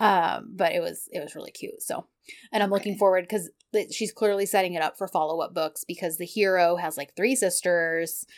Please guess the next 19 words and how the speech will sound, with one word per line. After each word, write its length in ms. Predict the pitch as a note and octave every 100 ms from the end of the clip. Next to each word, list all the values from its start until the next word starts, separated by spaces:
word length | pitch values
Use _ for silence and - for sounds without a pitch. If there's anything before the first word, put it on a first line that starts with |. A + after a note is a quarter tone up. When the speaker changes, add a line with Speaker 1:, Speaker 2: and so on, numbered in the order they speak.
| - _ -
Speaker 1:
Um, 360 | F#3+ E3 D#3+
Speaker 2:
Okay. 380 | C#3 - C#3+ E3 -
Speaker 1:
so 220 | - F#3+
Speaker 2:
Okay. 100 | D#3+
Speaker 1:
obviously 360 | F#3+ G#3+ A3 A#3
their 160 | G3+
books 220 | G3 F#3+ G3+
are 60 |
all 120 | F3
coming 340 | F3 F3 F3 E3+
next, 540 | D#3+ D3 D#3 - - -
and 440 | - C#3+ D3+ -
Speaker 2:
Yeah. 300 | F#3 - -
Speaker 1:
it's, 240 | G3 - -
yeah, 200 | - - -
it's 180 | - -
super 220 | F3 -
cute. 340 | - - -
So, 280 | - - G#3